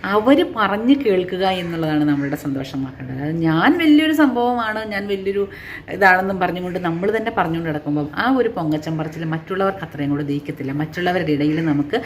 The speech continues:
യാതൊരു വിലയും ഇല്ലാതാക്കി കളയുന്നൊരു സംഭവമാണ് ഈ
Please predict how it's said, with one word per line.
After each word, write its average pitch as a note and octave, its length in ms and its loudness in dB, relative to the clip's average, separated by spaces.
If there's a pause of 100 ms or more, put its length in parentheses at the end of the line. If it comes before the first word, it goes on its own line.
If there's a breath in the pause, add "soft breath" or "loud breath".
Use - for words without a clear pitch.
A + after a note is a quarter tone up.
(380 loud breath)
യാതൊരു D#3+ 800 2
വിലയും F#3+ 680 2
ഇല്ലാതാക്കി D3 520 -2
കളയുന്നൊരു C#3 480 -4
സംഭവമാണ് C#3+ 760 -6
ഈ G3+ 60 -8